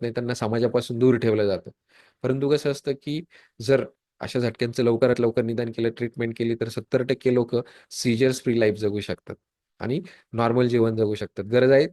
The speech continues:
लवकर निदान करण्याची आणि ट्रीटमेंट घेण्याची. ओके. तर हा झटक्याचा आजार लवकर निदान करणं याच्यासाठी पण गरजेचं आहे, कारण की जे लोकांना झटके येतात, त्यांना झटका आला,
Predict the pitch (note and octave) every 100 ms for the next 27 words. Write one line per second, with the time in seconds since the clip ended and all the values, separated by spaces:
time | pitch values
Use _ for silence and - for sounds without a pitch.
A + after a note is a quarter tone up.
0 | _ _ _ C3 A#2+ A#2+ C3 B2 B2 B2
1 | A#2+ A#2 A#2 A#2 A#2 D#3 C3 A2 A#2 A2
2 | G2 F2 E2+ - G#2 _ _ _ _ _
3 | _ _ _ G#2 G2+ _ _ _ - _
4 | _ - D3+ - - _ _ _ _ _
5 | _ - - B2 B2 A2+ C#3 C3+ C3+ C#3
6 | C3 B2+ B2+ C#3+ C3+ C3+ C3+ C3+ C3+ C3+
7 | - - B2 C#3 C3 C3+ C#3 C3+ B2+ B2
8 | B2 B2+ A2 A#2 _ _ _ A#2+ B2+ C3+
9 | B2 B2+ B2+ C3 B2+ C3 B2 A2+ - A#2+
10 | A#2+ - A#2+ A#2 C3 B2+ B2 - - -
11 | A2 - B2 B2